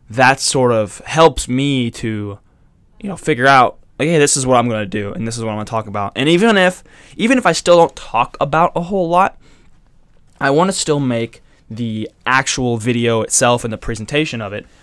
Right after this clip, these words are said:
I wanna make that as interesting as I can. So that's why all these eccentric shots and weird camera angles come out, is because it's like, this is,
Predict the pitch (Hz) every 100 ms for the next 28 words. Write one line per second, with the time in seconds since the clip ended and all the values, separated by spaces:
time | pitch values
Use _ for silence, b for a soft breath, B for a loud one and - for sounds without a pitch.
0 | b - 127 156 147 135 123 123 113 113
1 | - 135 135 117 - 107 95 98 - -
2 | 117 95 - 120 104 110 165 - 180 208
3 | 202 147 123 120 110 98 _ b b b
4 | b - - - 131 123 117 - - -
5 | - 123 107 - - 139 113 104 104 120
6 | 120 110 - 107 107 110 107 98 101 -
7 | b b b - 147 170 143 - 117 107
8 | 104 - 104 - - 123 117 123 123 110
9 | 95 -